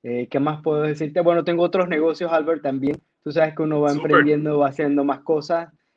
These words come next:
Speaker 1: Eh, después del viaje que mencionaste a Japón, quedé con, con,
Speaker 2: <laughs>
Speaker 1: con, con esa, esas ganas de poner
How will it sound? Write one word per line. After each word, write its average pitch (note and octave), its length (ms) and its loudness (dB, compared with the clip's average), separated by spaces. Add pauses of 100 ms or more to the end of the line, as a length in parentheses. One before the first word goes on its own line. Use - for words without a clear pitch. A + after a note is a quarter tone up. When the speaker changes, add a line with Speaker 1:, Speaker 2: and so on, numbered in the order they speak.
(120)
Speaker 1:
Eh, C3 260 0
después C#3+ 380 2
del F3+ 160 4
viaje F3 300 2
que E3 100 -6
mencionaste C#3+ 580 -6
a D#3+ 120 -4
Japón, F3+ 440 -8 (380)
quedé D3 300 -4
con, E3 200 -4
con, D#3+ 140 -8
Speaker 2:
<laughs> - 160 -4
Speaker 1:
con, C#3 440 -6
con D#3 300 -2
esa, E3+ 600 2
esas E3 340 -8
ganas F3+ 300 0
de F3+ 100 -4
poner D3+ 460 -8